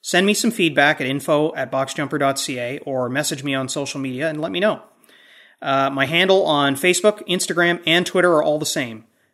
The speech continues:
at boxjumper over forty, and that's over number four, number zero. Uh, I hope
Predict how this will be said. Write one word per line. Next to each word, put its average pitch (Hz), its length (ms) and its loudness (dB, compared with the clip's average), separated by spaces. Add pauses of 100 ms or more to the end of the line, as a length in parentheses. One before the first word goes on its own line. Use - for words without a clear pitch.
(140)
at 156 380 0
boxjumper 151 600 0
over 139 240 -2
forty, 170 500 -2 (760)
and 131 100 -10
that's - 400 -8
over 143 440 0 (1000)
number 135 280 -4
four, 135 340 -4
number 120 240 -8
zero. 107 300 -12 (960)
Uh, 139 580 4
I 165 480 4
hope 240 420 0